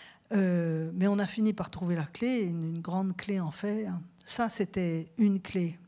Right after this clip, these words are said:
Mais la clé, en, en règle générale, la clé du château, on pourrait parler de Kafka, le, le château, ça excède évidemment, euh,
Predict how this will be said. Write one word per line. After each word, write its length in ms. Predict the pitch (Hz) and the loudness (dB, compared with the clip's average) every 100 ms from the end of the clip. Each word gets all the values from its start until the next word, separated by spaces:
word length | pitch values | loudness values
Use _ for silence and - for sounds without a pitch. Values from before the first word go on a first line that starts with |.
| - - - - | -20 -20 -18 0
Mais 80 | 240 | 4
la 100 | 247 | 4
clé, 340 | 247 254 277 233 | 2 2 4 4
en, 220 | 185 - | 2 0
en 100 | 185 | 0
règle 280 | 175 185 170 | 2 2 0
générale, 460 | 175 180 190 196 | 0 2 2 2
la 100 | 170 | 0
clé 180 | 156 196 | -2 -2
du 120 | 175 | -2
château, 340 | 175 214 214 277 | 0 -2 0 0
on 80 | 196 | 2
pourrait 200 | 180 165 | 0 -2
parler 220 | 160 170 | -2 -4
de 60 | |
Kafka, 560 | - 180 - 220 214 196 | -2 -4 -4 -2 0 0
le, 100 | 185 | -2
le 120 | 175 | -4
château, 360 | 165 160 - 190 | -4 -6 -4 -4
ça 240 | - 160 | -4 -6
excède 440 | 170 - 220 202 165 | -8 -4 -2 -2 -4
évidemment, 560 | 170 175 175 190 180 | -6 -2 0 0 -2
euh, 160 | 170 | -4